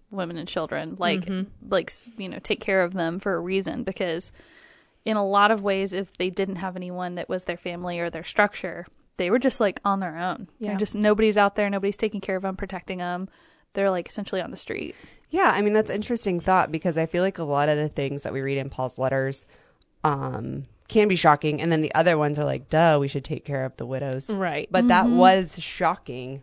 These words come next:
Speaker 1: Mm-hmm.
Speaker 3: for
Speaker 2: Right.
Speaker 3: people during Paul's time, especially under Rem-, Roman rule.
Speaker 2: Right.
Speaker 1: Mm-hmm.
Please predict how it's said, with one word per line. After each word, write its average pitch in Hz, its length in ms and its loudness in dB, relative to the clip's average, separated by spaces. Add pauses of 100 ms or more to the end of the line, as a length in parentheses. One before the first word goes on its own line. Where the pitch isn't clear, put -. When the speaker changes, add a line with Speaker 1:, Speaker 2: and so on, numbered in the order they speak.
Speaker 1:
Mm-hmm. 220 160 0
Speaker 3:
for - 120 2
Speaker 2:
Right. 311 100 -2
Speaker 3:
people 147 240 0
during 123 320 -4
Paul's 117 240 -4
time, 120 320 -8
especially - 540 -6
under 131 180 -6
Rem-, 123 280 -8 (160)
Roman 131 440 -4 (160)
rule. 143 380 -4
Speaker 2:
Right. 190 340 -2
Speaker 1:
Mm-hmm. 196 200 -6